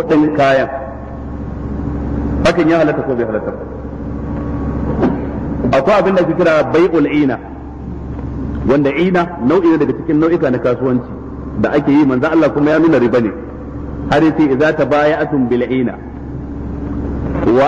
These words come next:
akhadhtum bi aznabil baqari wa raditum biz zar' wa taraktumul jihada fi sabilillah, sallallahu alaykum dhullan la yanzi'uhu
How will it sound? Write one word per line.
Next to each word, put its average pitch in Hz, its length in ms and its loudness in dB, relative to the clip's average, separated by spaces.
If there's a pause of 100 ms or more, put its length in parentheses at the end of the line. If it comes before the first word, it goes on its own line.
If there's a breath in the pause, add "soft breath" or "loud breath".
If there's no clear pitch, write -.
(120)
akhadhtum 156 720 2
bi 160 180 4
aznabil 135 640 2
baqari 110 380 -2 (720)
wa 123 160 4
raditum 143 440 4
biz 120 120 2 (140)
zar' 135 260 2 (560)
wa 127 180 4
taraktumul 139 600 2
jihada 127 360 2
fi 147 180 0
sabilillah, 139 580 2 (520)
sallallahu 156 1080 4
alaykum 135 760 0
dhullan 147 540 2 (500)
la 160 260 4
yanzi'uhu 139 840 0